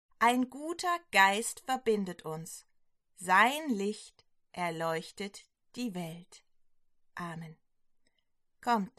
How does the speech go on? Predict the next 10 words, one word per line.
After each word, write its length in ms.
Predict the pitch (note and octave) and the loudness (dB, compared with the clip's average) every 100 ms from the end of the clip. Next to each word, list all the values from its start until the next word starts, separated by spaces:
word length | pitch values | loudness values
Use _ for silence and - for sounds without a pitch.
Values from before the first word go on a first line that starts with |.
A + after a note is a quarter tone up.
| _ | _
lasst 300 | G#3 A#3 - | -2 -2 -2
uns 200 | A#3 - | -8 -8
beten. 500 | - F#3+ - - F3+ _ _ _ _ _ _ _ _ _ - | -8 -10 -10 -18 -20 _ _ _ _ _ _ _ _ _ 0
Danke, 380 | B3+ C4+ B3 | 0 2 -2
Gott, 380 | A3 F3 E3+ - _ _ _ | -2 -2 -2 -10 _ _ _
dass 200 | - D4 | -12 -8
wir 220 | E4 D#4 C4 | -6 -6 -6
wissen, 460 | D#4 - G3 F3 _ _ _ _ _ | -8 -8 -10 -12 _ _ _ _ _
dass 180 | D4 | -10
du 80 | - | -8